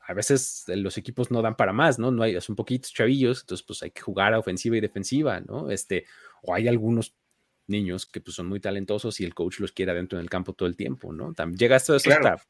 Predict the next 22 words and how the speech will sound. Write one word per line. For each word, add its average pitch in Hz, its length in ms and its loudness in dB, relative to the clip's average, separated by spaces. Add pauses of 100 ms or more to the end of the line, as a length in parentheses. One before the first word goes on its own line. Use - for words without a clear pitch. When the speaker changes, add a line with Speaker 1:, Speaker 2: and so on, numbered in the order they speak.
(140)
Speaker 1:
pues, - 120 -10
hasta - 160 -8
cuando 87 160 -4
son 117 100 2
un 113 60 0
poco 120 140 6
más 113 160 4
grandes, 113 360 2
¿no? 104 160 -2
Medio 78 260 -4
adolescentes. 82 640 -2 (400)
Pero 120 180 6
conforme 127 400 8
empiezas 139 400 6
a 151 80 2
crecer, 139 440 6 (340)
pues, 160 140 0
empiezas 220 300 4
a - 20 4
encontrar 160 320 4
tu 185 80 2
especialidad 180 560 4